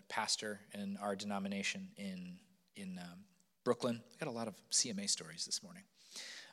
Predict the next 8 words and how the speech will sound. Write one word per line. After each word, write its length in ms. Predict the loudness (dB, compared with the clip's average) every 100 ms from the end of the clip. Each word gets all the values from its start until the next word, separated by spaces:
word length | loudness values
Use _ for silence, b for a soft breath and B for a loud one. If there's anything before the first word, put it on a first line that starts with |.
| 6
Um, 440 | 8 8 6 0 -6 -20 _ _ _ _ _ _ _ _ _ _ _ _ _ _ 0 2
he's 220 | 6 10
a 100 | 10
pastor 420 | 12 10 10 10
in 100 | 6
Brooklyn, 400 | 8 6 6 4
and, 140 | 4 2 -4 0 4
uh, 220 | 4